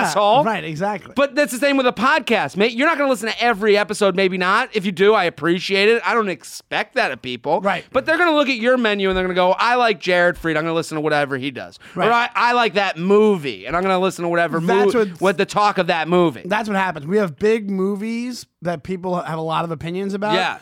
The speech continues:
Speaker 2: You see a, a lot of activity on Twitter about it, and then
Speaker 1: People listen. They wanna hear
Speaker 2: <clears throat>
Speaker 1: about it.
Speaker 2: They wanna hear people have to, how, how people either
Speaker 1: Defend it.
Speaker 2: how people defend it, or it's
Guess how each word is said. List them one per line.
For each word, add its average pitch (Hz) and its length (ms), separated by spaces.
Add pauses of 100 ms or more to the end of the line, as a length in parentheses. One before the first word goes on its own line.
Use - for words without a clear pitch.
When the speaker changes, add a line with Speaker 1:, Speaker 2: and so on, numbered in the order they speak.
(140)
Speaker 2:
You 180 140
see 190 220
a, 170 80
a 156 240
lot 160 260
of 170 80
activity 160 440
on 147 100
Twitter 160 320
about 151 300
it, 156 200
and 165 120
then 156 80
Speaker 1:
People 202 280
listen. 226 300
They 196 80
wanna 202 260
hear 247 180
Speaker 2:
<clears throat> 240 80
Speaker 1:
about 113 220
it. - 100
Speaker 2:
They 170 60
wanna 185 140
hear 185 80
people 170 200
have 160 140
to, 151 80
how, 156 260
how 190 200
people 185 340 (300)
either 233 240 (100)
Speaker 1:
Defend 190 240
it. 110 240
Speaker 2:
how 208 160
people 214 240
defend 220 360
it, 262 120
or 190 500
it's 170 200